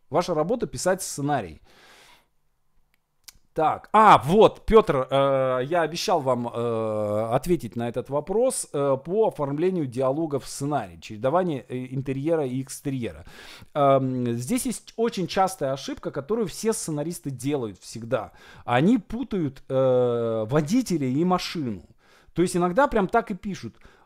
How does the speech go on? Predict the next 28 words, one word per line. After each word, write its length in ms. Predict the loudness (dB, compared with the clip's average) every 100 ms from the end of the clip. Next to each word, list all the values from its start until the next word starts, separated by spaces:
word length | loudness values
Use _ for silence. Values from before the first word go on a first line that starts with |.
| -10
Водитель, 920 | -4 6 6 6 2 2 2 2 0
э, 60 | 0
разворачивается, 1600 | 4 8 8 8 6 6 6 8 8 4 0 2 2 2 2 2
водитель 460 | 4 0 0 -4 0
тормозит, 760 | 2 4 2 2 0 -2 -2
водитель 380 | -2 -4 -4 -2
начинает 580 | -2 -2 -2 0 0 -4
движение, 680 | -6 -4 2 4 4 4 2
водитель 420 | 0 0 -4 -4
едет 380 | -2 -4 -6 -10
туда, 320 | -2 2 2
водитель 420 | 0 -6 -8 -6
едет 320 | -4 -4 -6
сюда. 360 | -10 -4 -4 -4 -16 -20 -6
Водитель 560 | 0 2 2 0 0
никуда 380 | 0 -2 0 2
не 120 | 4
едет. 520 | 0 0 0 0 -10 -20 -20 _ _
Да, 180 | 0 0
то 100 | 0
есть, 120 | -6
когда 320 | -6 2 6
у 40 | 6
вас 260 | 6 2
герой 360 | 0 -2 2 0
сидит 340 | -2 -10 -8
в 60 | -6
автобусе, 640 | -6 -4 -4 -2 -8 -10